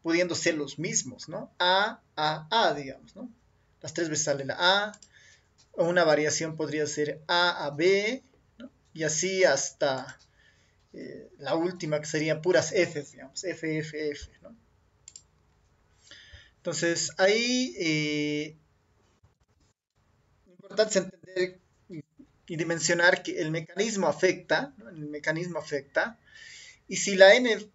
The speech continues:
minúscula fuera otra, ¿no? Si la N minúscula, si el tamaño de muestra fuera distinto, obviamente, eh, habría mucha variación, ¿no? Habría mucha variación. Por ejemplo,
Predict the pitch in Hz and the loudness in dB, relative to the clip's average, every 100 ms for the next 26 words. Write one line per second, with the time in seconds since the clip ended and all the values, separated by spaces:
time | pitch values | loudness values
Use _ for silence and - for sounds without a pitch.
0 | - 175 180 202 202 170 160 180 185 156 | -12 -6 -4 -4 -2 -2 0 4 6 4
1 | 135 170 165 160 156 269 285 190 220 - | 0 -4 -6 -2 -2 -2 -8 -14 -12 -8
2 | 160 160 170 175 160 165 170 - 143 143 | -2 0 0 -4 -6 -10 -12 -10 -6 -6
3 | 143 139 - 156 160 165 175 156 156 156 | -8 -14 -12 -6 -4 -4 -4 -6 -6 -6
4 | 151 160 151 147 147 - 143 139 - 247 | -6 -4 -4 -4 -8 -10 -12 -12 -10 -10
5 | 262 _ _ _ _ _ _ 202 196 165 | -12 _ _ _ _ _ _ -2 0 0
6 | 160 156 156 196 - _ 139 139 139 135 | -2 -8 -8 -8 -8 _ -14 -12 -12 -18
7 | _ _ _ _ _ - 156 202 170 175 | _ _ _ _ _ -10 0 4 4 4
8 | 180 156 135 135 - - 156 123 135 190 | 0 0 0 -4 -8 -6 -6 -6 -10 -14
9 | 190 _ _ _ _ _ _ _ _ _ | -16 _ _ _ _ _ _ _ _ _
10 | _ _ _ _ - - _ _ _ 160 | _ _ _ _ -20 -20 _ _ _ -14
11 | 151 165 156 156 143 143 143 139 180 156 | -8 -6 -4 -4 -4 -4 -4 -4 -6 -6
12 | 156 147 175 175 170 170 180 190 196 | -6 -6 -4 -4 -6 -2 0 0 -2